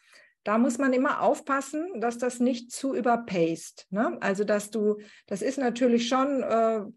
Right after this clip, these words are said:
es holt dich auch so ein bisschen nach vorne und, äh, ne, macht dich natürlich auch leistungsbereit,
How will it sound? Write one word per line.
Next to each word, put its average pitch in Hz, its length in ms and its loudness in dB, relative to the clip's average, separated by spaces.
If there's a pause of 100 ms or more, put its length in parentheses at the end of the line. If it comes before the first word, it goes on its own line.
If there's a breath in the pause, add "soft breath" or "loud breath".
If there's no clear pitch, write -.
es - 200 -18
holt 233 240 2
dich 214 240 -6
auch 196 140 -4
so 214 100 -6
ein 196 80 -2
bisschen 208 320 -2
nach 185 140 -2
vorne 262 640 4
und, 190 300 -2
äh, 185 320 -2
ne, 220 320 -4
macht 202 300 -6
dich - 140 -8
natürlich 190 540 -6
auch 180 200 -4
leistungsbereit, 233 1000 0